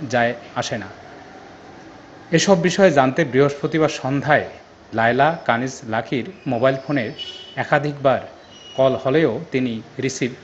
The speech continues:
করেননি। একই নম্বরে খুদে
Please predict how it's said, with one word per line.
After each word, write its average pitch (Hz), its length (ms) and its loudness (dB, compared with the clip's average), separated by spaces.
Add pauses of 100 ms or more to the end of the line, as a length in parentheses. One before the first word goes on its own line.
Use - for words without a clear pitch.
(240)
করেননি। 117 400 0 (640)
একই 127 260 0
নম্বরে 120 520 0 (200)
খুদে 165 420 -2